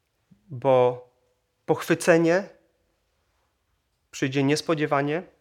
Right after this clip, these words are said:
i wtedy ludzie będą zaskoczeni. Będą zaskoczeni, przyjdzie gniew Boży, wylanie Bożego sądu na ziemię i później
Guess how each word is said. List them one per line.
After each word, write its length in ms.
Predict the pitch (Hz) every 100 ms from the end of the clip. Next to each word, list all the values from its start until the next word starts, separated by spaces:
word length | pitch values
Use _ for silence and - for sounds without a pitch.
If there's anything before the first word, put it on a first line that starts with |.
| _ _ _ _ _
i 60 | 151
wtedy 300 | - 190 165
ludzie 240 | 170 165
będą 260 | 151 156 151
zaskoczeni. 640 | 147 151 143 - 131 98 101 _ _ _ _ _ _ _ _ _ -
Będą 320 | 117 139 147
zaskoczeni, 600 | 131 135 - 131 143 131
przyjdzie 560 | 127 - - 165 160 151 156 -
gniew 320 | 131 135 156
Boży, 400 | 139 139 127 165 196 _ -
wylanie 520 | 120 131 139 156 170
Bożego 480 | 151 147 151 139 135
sądu 500 | - 147 139 151 - _ _ _ -
na 120 | 135
ziemię 400 | 131 143 147 160 170 _ _ _ _ _ -
i 80 |
później 680 | 139 202 165 139 135 147 -